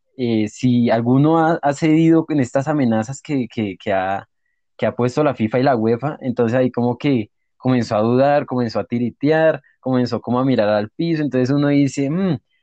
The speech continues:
el, desde el lenguaje corporal yo puedo entender que, eh, Florentino Pérez está titubeando y, y, pues, necesita mostrar algo, pero el lenguaje corporal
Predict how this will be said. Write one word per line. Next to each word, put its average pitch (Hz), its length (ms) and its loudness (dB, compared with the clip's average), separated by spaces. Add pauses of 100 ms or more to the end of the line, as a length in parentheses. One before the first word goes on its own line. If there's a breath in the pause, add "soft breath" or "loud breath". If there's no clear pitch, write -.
(160)
el, 127 260 0
desde 127 260 0
el 120 60 0
lenguaje 127 400 0
corporal 143 420 -2
yo 123 140 0
puedo 139 240 0
entender 127 480 -4 (540)
que, 123 560 0 (340)
eh, 113 220 -4
Florentino 113 540 0
Pérez 135 240 0
está - 220 -2
titubeando 120 720 -2 (100)
y, 101 680 -2 (760)
y, 101 640 0
pues, - 500 -6 (280)
necesita 123 880 0
mostrar 120 420 0
algo, 120 360 -2
pero 120 160 0
el 110 60 0
lenguaje 107 320 -2
corporal 110 540 -4